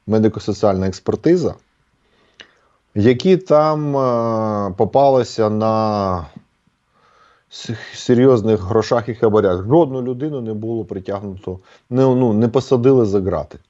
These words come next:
Жодну людину не посадили за грати. Ми навіть, е, втратили сором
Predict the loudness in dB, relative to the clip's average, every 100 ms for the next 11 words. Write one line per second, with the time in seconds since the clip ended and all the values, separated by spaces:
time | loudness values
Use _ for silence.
0 | _ _ _ -6 2 2 2 -4 -4 -6
1 | -6 -8 -10 -12 -8 -8 -6 -6 -6 -8
2 | _ _ _ _ _ _ _ _ _ -10
3 | 2 4 6 6 4 0 -2 2 4 4
4 | 2 -4 _ -2 2 2 2 2 0 0
5 | 2 4 2 -2 -8